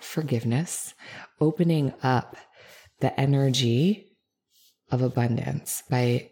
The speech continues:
allowing yourself to deeply forgive, and then actually writing a letter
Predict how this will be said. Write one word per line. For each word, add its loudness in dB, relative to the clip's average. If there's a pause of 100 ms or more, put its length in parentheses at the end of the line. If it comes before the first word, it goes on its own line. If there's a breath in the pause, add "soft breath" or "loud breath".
allowing 2
yourself -2
to -4
deeply -2
forgive, -4 (1600 loud breath)
and 4
then 2
actually 0
writing 2
a 0
letter -2